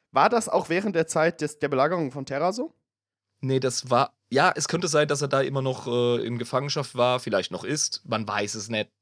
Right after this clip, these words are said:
Speaker 2: Das ist halt jetzt wieder Warp-Schwurbel. Was mit Vulcan
Speaker 1: <laughs>
Speaker 2: los ist, kein Plan. Natürlich haben Heretiker seinen Space Marines gesagt, „Ey, ihr Salamander-Dudes, euer Primarch ist im Arsch.“ Und
Speaker 1: <laughs> Ja, ja, ja.
Speaker 2: Vulcans Boys brüllen bis heute noch bei ihren Ritualen,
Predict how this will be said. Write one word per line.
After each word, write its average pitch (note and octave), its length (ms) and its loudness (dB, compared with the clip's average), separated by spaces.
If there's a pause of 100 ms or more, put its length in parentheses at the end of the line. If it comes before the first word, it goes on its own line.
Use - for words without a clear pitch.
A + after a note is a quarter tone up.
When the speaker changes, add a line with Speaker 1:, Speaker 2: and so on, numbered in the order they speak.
(120)
Speaker 2:
Das G2 220 -4
ist G#2+ 160 -2
halt G2 240 -2
jetzt G2 180 -4
wieder F#2 240 -4
Warp-Schwurbel. C#3+ 720 0 (340)
Was A#2+ 340 0
mit C3 180 4
Vulcan F3 380 4
Speaker 1:
<laughs> - 20 4
Speaker 2:
los E3+ 240 0
ist, - 380 0 (580)
kein D#3+ 260 0
Plan. C3 380 0
Natürlich D3+ 460 -4
haben C#3 180 2
Heretiker C3+ 640 2
seinen A#2+ 300 2
Space A#2+ 280 -2
Marines A#2 300 -2
gesagt, A2 600 2
„Ey, F3 460 2
ihr C#3+ 120 0
Salamander-Dudes, D3 1080 0
euer B2+ 280 2
Primarch C3+ 500 -2
ist C#3 140 -4
im G#2 200 -6
Arsch.“ C#3+ 680 2
Und C3+ 420 -4
Speaker 1:
<laughs> - 40 -14
Ja, C3+ 200 2
ja, B2+ 80 0
ja. B2+ 60 4
Speaker 2:
Vulcans C#3+ 800 2
Boys C#3 440 2
brüllen C#3+ 400 -2
bis C3 200 -6
heute C#3+ 260 -2
noch B2+ 220 -2
bei A#2+ 160 2
ihren A#2+ 340 -2
Ritualen, B2 640 2